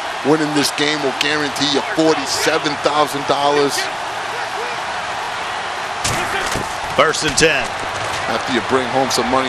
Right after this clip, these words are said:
Speaker 1: like that, your parents won't give you a hard time about getting on those sticks.
Speaker 2: Three-man rush, throws it downfield to Hester. That's well out of bounds. I want to remind the folks at home about the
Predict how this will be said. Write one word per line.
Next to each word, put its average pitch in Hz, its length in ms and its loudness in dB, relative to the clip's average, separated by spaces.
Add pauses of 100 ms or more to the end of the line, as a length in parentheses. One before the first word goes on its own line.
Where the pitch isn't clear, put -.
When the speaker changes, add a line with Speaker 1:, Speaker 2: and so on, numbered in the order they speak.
Speaker 1:
like 117 200 0
that, 127 180 2
your 113 160 -2
parents 131 340 0
won't 117 200 0
give 117 160 0
you 120 80 4
a 110 40 4
hard 120 240 2
time 131 300 2
about 117 240 2
getting 117 180 -2
on 117 220 0
those 104 160 0
sticks. - 540 0 (100)
Speaker 2:
Three-man 214 480 4
rush, 208 380 6
throws 247 200 6
it 220 100 4
downfield 240 460 4
to 180 60 4
Hester. 185 600 4 (920)
That's 135 140 2
well 170 280 6
out 165 160 6
of 139 100 4
bounds. 143 280 2
I 190 80 6
want 196 80 4
to 175 60 4
remind 170 320 4
the 147 80 0
folks 180 320 4
at 147 60 2
home 165 200 4
about 160 240 4
the 139 80 2